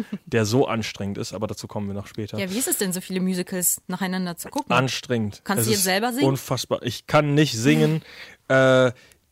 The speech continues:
Speaker 2: äh, ich hab sehr unterschiedliche Eindrücke gehabt, <laughs> wie ich gleich dazu kommen werde. Und, ähm, ich muss wieder sagen, nachdem ich so viele Musicals gesehen habe,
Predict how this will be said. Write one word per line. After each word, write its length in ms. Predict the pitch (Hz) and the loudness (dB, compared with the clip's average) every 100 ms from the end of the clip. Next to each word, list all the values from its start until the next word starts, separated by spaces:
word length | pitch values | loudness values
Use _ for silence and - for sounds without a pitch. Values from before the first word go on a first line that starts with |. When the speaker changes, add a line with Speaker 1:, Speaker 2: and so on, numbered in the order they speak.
| 131 | 2
Speaker 2:
äh, 480 | 127 123 123 123 113 82 - - | 4 6 6 4 0 -8 -16 -8
ich 240 | 123 - | -6 4
hab 240 | 143 - - - _ _ - | 4 2 -16 -20 _ _ -16
sehr 520 | 98 123 147 214 - | -8 0 4 4 4
unterschiedliche 800 | 185 190 180 - 175 160 151 156 | 2 2 2 2 0 0 0 2
Eindrücke 640 | 139 165 160 160 - 170 165 - - - | 2 2 2 2 4 4 2 -8 -14 2
gehabt, 500 | 135 147 - - - | 4 4 2 -6 -6
<laughs> 100 | _ | _
wie 180 | 131 117 | -2 0
ich 200 | 135 - | 0 2
gleich 260 | 143 147 147 | 4 4 4
dazu 260 | 135 - | -2 -2
kommen 300 | 123 151 139 | 0 0 2
werde. 380 | 131 127 127 127 - - - - | 4 4 4 0 -4 -20 -20 0
Und, 440 | 151 147 147 143 - | 6 6 6 0 0
ähm, 1400 | 131 135 135 131 131 131 127 127 127 127 123 123 90 - - - - - - - - | 4 6 6 4 2 0 0 -2 -2 -4 -4 -4 -6 -10 -20 -20 -20 -20 -20 -20 -8
ich 220 | 139 - | -6 -4
muss 280 | 143 202 - | -2 0 0
wieder 220 | 185 247 | 2 4
sagen, 280 | 143 143 185 | 6 4 4
nachdem 320 | 151 - 135 | 0 -2 -4
ich 80 | 135 | -2
so 120 | 135 | -4
viele 200 | 156 143 | -4 -2
Musicals 460 | 127 147 156 131 - | -2 -2 -4 -8 -6
gesehen 340 | 113 120 135 | -6 -4 -4
habe, 340 | 127 117 110 | 0 0 -2